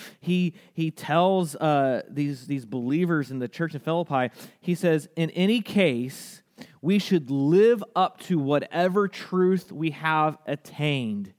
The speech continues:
That's a really powerful, uh, statement because every one of us are on a pursuit of truth. You wouldn't be, uh, here with us online this morning if you weren't in the pursuit of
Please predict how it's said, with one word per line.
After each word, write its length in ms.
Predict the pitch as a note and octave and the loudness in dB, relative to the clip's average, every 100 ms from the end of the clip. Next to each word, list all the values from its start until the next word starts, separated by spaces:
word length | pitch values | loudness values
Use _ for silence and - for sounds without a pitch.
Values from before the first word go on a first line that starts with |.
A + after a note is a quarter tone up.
| _ _ - - - - | _ _ -20 -20 -20 0
That's 260 | A3 D4+ G4 | 2 2 2
a 80 | |
really 360 | D#4 A3 A3+ A3+ | 2 4 4 4
powerful, 880 | - - F3+ F3+ F3+ F3 F3 D#3+ D3 | -2 -6 0 2 2 0 -2 -2 -2
uh, 40 | C#3+ | -6
statement 760 | - - - G3+ G#3 C#3 B2+ | -10 -16 -2 0 0 -4 -6
because 460 | D#3+ F3+ G#3+ G3+ F3+ - - _ _ _ _ _ _ _ | -4 0 2 2 0 -8 -20 _ _ _ _ _ _ _
every 400 | A#3 D#4+ D4+ D4 | 2 2 2 2
one 340 | G#3 F3+ A3+ | 4 4 4
of 140 | G#3 C#3+ | 4 2
us 480 | A#2 C3+ D#3 - - _ _ _ _ | 0 -2 -8 -14 -20 _ _ _ _
are 160 | E3+ F3+ | -2 0
on 220 | G3 A3 | 2 2
a 80 | G3 | 2
pursuit 580 | - E3 - - A#3 G#3+ | 0 -4 -8 -2 -2 0
of 160 | D#3 C3+ | -2 -2
truth. 560 | - - G3 B2+ - | -8 2 2 2 -2
You 120 | E3 G#3 | 0 0
wouldn't 280 | A#3 G3 | 2 2
be, 260 | F3+ F3 D#3+ - - - | 2 2 0 -6 -20 -6
uh, 180 | D3+ C3+ | -2 -2
here 340 | - G3 G3+ | 0 2 4
with 280 | E3 F3+ F#3 | 4 4 2
us 160 | D3 - | -4 -4
online 540 | D#3 D3+ C#3+ E3 E3+ | -4 -2 0 2 2
this 260 | D#3 C#3 - | 0 -4 -8
morning 360 | C#3+ C#3 C3+ C3+ | -6 -4 -4 -6
if 180 | - | -8
you 140 | D3+ C#3+ | -6 -4
weren't 320 | D3+ D#3+ - | -2 -2 -2
in 260 | D3 C#3+ C#3 | -4 -4 -4
the 120 | C3 | -6
pursuit 680 | - B2+ - - E3+ D#3 - | -6 -14 -14 -8 -4 -2 -2
of 300 | C3+ C3 | -2 -2